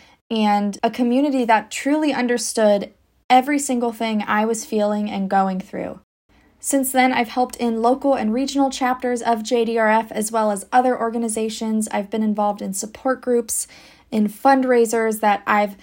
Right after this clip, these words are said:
set up myself and been a part of. I've gone into schools to bring a curriculum that actually teaches about type one diabetes comprehensively.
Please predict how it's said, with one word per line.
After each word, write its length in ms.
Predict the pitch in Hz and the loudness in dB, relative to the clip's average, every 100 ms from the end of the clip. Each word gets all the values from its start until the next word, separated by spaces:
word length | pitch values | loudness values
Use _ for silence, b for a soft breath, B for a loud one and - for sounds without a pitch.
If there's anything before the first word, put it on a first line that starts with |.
| b | b
set 260 | - - 247 | -2 2 2
up 80 | |
myself 600 | 226 233 220 226 220 220 - | 2 -2 0 0 -2 -4 -8
and 400 | 226 220 220 220 | -6 -4 -4 -2
been 140 | 233 | 0
a 60 | 214 | 0
part 300 | 214 - 269 | -2 0 4
of. 340 | 247 247 240 - b _ - | 6 4 0 -16 b _ 2
I've 140 | 240 | 4
gone 220 | 220 247 | 6 6
into 220 | 262 233 226 | 4 0 -4
schools 580 | - - 254 254 254 | -6 0 2 4 2
to 80 | - | -2
bring 380 | 214 226 214 208 | -2 -2 0 -4
a 140 | 214 | -6
curriculum 680 | 214 - 214 220 247 233 233 | -8 -6 -6 -4 -2 -2 0
that 180 | 214 - 240 | -2 -2 -4
actually 360 | 240 - 247 | -4 -4 -4
teaches 380 | 233 240 220 220 | -4 -6 -4 -2
about 240 | 220 214 | 0 0
type 220 | 214 226 220 | 0 -4 -2
one 100 | 220 | 0
diabetes 600 | 208 202 196 196 202 196 | 0 0 -2 -4 -4 -6
comprehensively. 1120 | - 233 226 220 208 202 202 202 202 196 208 | -4 -4 -2 -2 -2 -4 -6 -8 -6 -6 -6